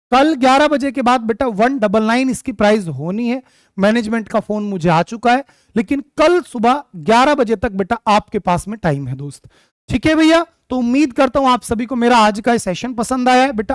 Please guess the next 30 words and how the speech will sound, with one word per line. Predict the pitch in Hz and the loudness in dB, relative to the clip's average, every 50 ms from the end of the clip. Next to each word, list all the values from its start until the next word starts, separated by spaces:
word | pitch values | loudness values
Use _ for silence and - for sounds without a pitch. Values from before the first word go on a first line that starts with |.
| - - | -4 -2
अब | 226 220 208 | -2 0 0
ये | 254 269 269 | 0 -2 0
क्लास | - - 233 240 247 - 220 | 0 0 2 2 0 0 -4
रेगुलर | 185 170 165 156 180 208 226 226 | -4 -4 -4 -4 -2 -2 0 0
रहेगी, | 240 220 214 226 196 208 254 - _ _ _ _ _ _ _ _ - | 2 2 2 0 0 -4 -8 -10 _ _ _ _ _ _ _ _ -4
ठीक | 294 302 - | -4 0 2
है। | 311 | 4
अब | 269 262 285 | 4 4 2
मैं | 285 294 294 | 2 2 2
अपने | 285 - 285 285 302 | 2 0 -2 -4 0
The | 240 285 | 0 2
इलेवन | 277 269 233 233 233 262 269 | 4 4 4 4 4 4 2
मिनट | 262 254 254 - | 0 -2 -4 -4
शो | - - 226 | -6 -8 -8
को | - 285 | -6 -6
बिल्कुल | 208 170 170 165 - - 269 233 | -4 -2 -2 -2 -4 -6 -6 -2
ब्रेक | 190 214 226 220 - | 0 2 0 0 -2
नहीं | 254 226 | -6 -8
होने | 220 220 220 | -8 -8 -8
दूंगा। | 190 214 208 208 220 226 - _ _ _ _ - | -8 -6 -4 -4 -4 -4 -6 _ _ _ _ -12
साथ | - - 240 240 247 - | -4 0 0 0 0 0
ही | 302 269 | -2 -2
साथ | - 269 294 - _ | -2 -2 -4 -4 _
छोटे | - - 202 196 - - | -10 -10 -8 -8 -8 -8
छोटे | - 233 226 262 262 | -8 -8 -10 -10 -10
शो | - - - 262 | -8 -4 0 2
आपके | 262 262 247 - _ - | 2 2 2 0 _ -4
लिए | 254 226 | -2 -2
भी | 226 233 | -2 -2
मैं | 233 226 | -4 -4